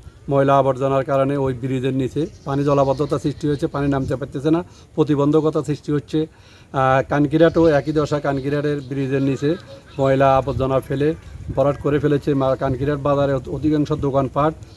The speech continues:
খালের উপরে উঠে গেছে, আহ, যা-, যার কারণে ময়লাগুলা দোকানের এই যে উ-, উ-, ইয়েগুলা, যে পিলারগুলা উঠেছে বা যে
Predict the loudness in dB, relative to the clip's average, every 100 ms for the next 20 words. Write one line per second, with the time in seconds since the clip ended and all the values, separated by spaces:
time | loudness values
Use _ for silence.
0 | -6 -2 0 0 2 2 2 0 0 0
1 | -4 -6 -12 -12 -4 0 2 2 0 -2
2 | -2 -2 0 0 2 2 2 2 0 2
3 | 2 2 2 0 0 0 -4 -12 -14 -6
4 | 0 2 2 2 2 2 0 0 0 -2
5 | -2 0 0 -2 -4 -4 -4 -2 0 0
6 | 2 2 0 -2 0 2 4 2 2 0
7 | -2 -2 -6 -10 -18 -18 -8 -2 0 2
8 | 0 0 0